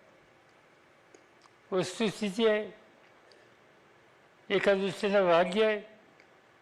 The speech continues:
स्वातंत्र्यपूर्व काळामध्ये त्यावेळचा गांधी नेहरूंचा विचार आणि त्या विचाराची फतागी घेऊन आपण काम केलं पाहिजे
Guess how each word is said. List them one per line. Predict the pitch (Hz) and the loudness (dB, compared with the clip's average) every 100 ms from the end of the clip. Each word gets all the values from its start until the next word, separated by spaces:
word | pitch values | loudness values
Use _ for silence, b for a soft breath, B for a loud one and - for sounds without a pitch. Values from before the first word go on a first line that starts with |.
| _ _ _ - _ _ _ - | _ _ _ -20 _ _ _ -8
स्वातंत्र्यपूर्व | - 190 269 226 202 226 185 226 247 262 | 2 2 4 0 0 0 0 0 2 2
काळामध्ये | 233 202 180 170 147 127 135 185 202 - - _ _ - _ _ _ _ _ _ _ _ - | 2 4 4 2 0 -4 -6 -8 -18 -20 -20 _ _ -20 _ _ _ _ _ _ _ _ -4
त्यावेळचा | - 208 226 226 - 233 | 4 4 6 2 2 2
गांधी | 208 196 202 233 | 4 4 2 0
नेहरूंचा | 220 208 208 214 - 226 | 2 2 2 -2 0 0
विचार | 214 - 214 214 208 - 180 - _ _ _ _ _ _ _ - | 0 2 4 4 2 -4 -14 -20 _ _ _ _ _ _ _ -10
आणि | 185 | -4
त्या | 220 208 | 2 2
विचाराची | 202 170 208 208 208 240 208 | 2 2 2 4 0 -2 -2
फतागी | - 208 254 254 208 | 0 0 2 2 2
घेऊन | 175 156 143 135 165 - - _ _ _ - _ _ _ - _ _ _ _ - - - - | 0 0 -2 -4 -8 -18 -20 _ _ _ -20 _ _ _ -20 _ _ _ _ -20 -20 -16 -2
आपण | 190 160 240 | 0 2 0
काम | - 226 254 247 | 4 4 4 2
केलं | 247 226 226 | 0 2 2
पाहिजे | 220 208 202 | 2 2 2